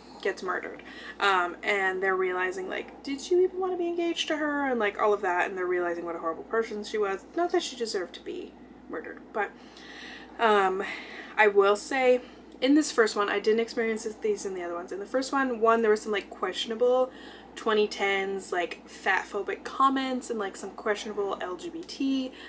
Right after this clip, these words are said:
comments, but this book is from two thousand and ten, I believe. Um, so, like, I took it with a grain of salt. This is, you know, the time of Glee,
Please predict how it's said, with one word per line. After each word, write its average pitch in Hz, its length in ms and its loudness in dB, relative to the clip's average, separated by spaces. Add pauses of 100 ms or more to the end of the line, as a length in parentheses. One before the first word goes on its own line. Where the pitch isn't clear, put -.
(140)
comments, 240 500 2
but 202 300 0
this 214 160 6
book 226 240 6
is 226 140 6
from 220 160 0
two 214 140 -2
thousand 180 400 0
and 170 300 -10
ten, - 380 -4
I 101 80 -4
believe. - 460 -6 (400)
Um, 170 560 2
so, 220 200 4
like, 175 360 4 (220)
I 226 80 2
took 214 180 -2
it 202 40 4
with - 100 0
a 156 40 -4
grain - 200 -10
of - 60 -14
salt. - 300 -10 (880)
This - 140 0
is, 208 280 6
you 196 80 -6
know, 165 220 -2 (260)
the 226 60 0
time 196 240 2
of 165 140 -12
Glee, 151 360 -8